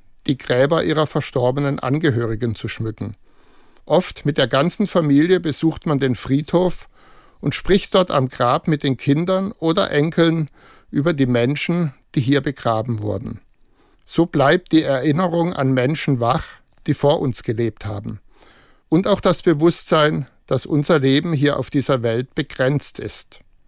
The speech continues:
Mir gefällt sehr, dass aus dem Totensonntag mit seinem Schwerpunkt auf der Trauer um Menschen, die ich loslassen musste,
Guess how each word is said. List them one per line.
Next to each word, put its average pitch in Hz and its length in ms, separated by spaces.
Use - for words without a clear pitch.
Mir 156 140
gefällt 170 440
sehr, 147 440
dass 143 180
aus 151 140
dem 139 180
Totensonntag 156 1040
mit 120 140
seinem 135 260
Schwerpunkt 151 880
auf 131 180
der 135 160
Trauer 147 460
um 143 140
Menschen, 151 560
die 143 80
ich - 160
loslassen 143 640
musste, 135 460